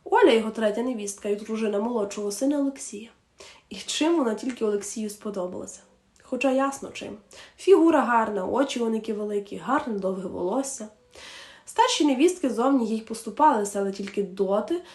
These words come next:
доки вона рота не відкриє. Тому що говорити з Ольгою абсолютно не було про що. Не те, що з Аллою, дружиною старшого сина, чи Лідією, коханою середнього. Ось ті не обділяли Миколу Аркадійовича увагою й інтересом.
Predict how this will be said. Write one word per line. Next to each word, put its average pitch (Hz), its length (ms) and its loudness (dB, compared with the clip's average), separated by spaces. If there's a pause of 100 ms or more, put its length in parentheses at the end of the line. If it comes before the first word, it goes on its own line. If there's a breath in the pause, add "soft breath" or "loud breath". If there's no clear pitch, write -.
(180 loud breath)
доки 247 320 2
вона 208 220 -4
рота 180 280 -12
не 202 80 -14
відкриє. - 480 -12 (320)
Тому 269 300 8
що 269 200 2
говорити 214 600 0
з - 120 -10
Ольгою 302 440 2
абсолютно 190 720 -4
не 101 100 -4
було 95 220 -6
про 104 180 -14
що. - 220 -18 (680 loud breath)
Не 262 120 4
те, 554 180 4
що 202 380 -4 (120)
з - 180 -10
Аллою, 196 460 2
дружиною 202 540 0
старшого 196 500 -4
сина, 285 320 0
чи - 180 -6
Лідією, 185 540 0
коханою 202 540 -2
середнього. 202 500 -8 (1080 loud breath)
Ось 403 280 4
ті 294 160 4
не 294 100 4
обділяли 226 500 2
Миколу 202 340 -2
Аркадійовича 208 720 -4
увагою 196 560 -6
й - 80 -12
інтересом. 202 580 -12